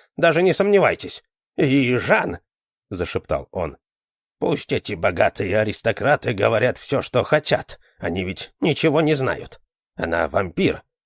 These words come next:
и в нее надо воткнуть осиновый кол, мне лучше знать. Если ее не пригвоздить к земле, она встанет из могилы и будет пить нашу кровь. Так делают все вампиры». «Молчать!»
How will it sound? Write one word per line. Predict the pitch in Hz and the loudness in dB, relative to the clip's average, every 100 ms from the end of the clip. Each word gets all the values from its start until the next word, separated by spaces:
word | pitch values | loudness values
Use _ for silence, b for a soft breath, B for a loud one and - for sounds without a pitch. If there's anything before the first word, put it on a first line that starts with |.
| _ | _
и | - | -6
в | - | -4
нее | 95 101 113 | -2 0 0
надо | 95 104 92 | 0 0 0
воткнуть | 98 - - 135 - - | 0 -4 -4 -4 -4 -8
осиновый | - 160 - 196 151 165 | -2 -2 0 2 2 0
кол, | 151 135 82 - _ _ | 2 2 2 -2 _ _
мне | 120 165 165 | 0 4 6
лучше | 190 - - 107 | 4 2 0 -2
знать. | 95 87 - - _ _ _ _ | -2 -4 -8 -16 _ _ _ _
Если | 269 101 113 - 104 | -4 0 0 0 -2
ее | 98 95 85 107 | -2 -2 0 0
не | 90 | -2
пригвоздить | - 92 87 95 - 117 - | -2 -4 -2 -4 -4 -6 -6
к | |
земле, | - 104 92 143 - _ _ _ - | -4 -2 2 2 0 _ _ _ -2
она | 107 117 | 2 2
встанет | 113 - 113 123 113 104 | 2 0 2 4 4 2
из | 104 85 | 0 -2
могилы | 101 101 175 190 104 - b b | -2 0 2 2 2 -2 b b
и | 196 | 2
будет | 147 151 143 - | 2 2 0 -2
пить | - 151 - | 0 0 0
нашу | - 120 - 165 | -2 -2 2 2
кровь. | - 196 - - - _ _ _ _ | 4 2 2 -2 -14 _ _ _ _
Так | 85 113 131 104 | 2 2 2 -2
делают | 110 147 151 160 | 0 4 4 2
все | - - 143 160 | -2 0 4 6
вампиры». | 170 190 269 175 90 - _ _ _ _ _ _ _ _ | 6 4 0 0 -2 -6 _ _ _ _ _ _ _ _
«Молчать!» | 85 107 151 - 135 - - | 0 4 4 2 0 0 -4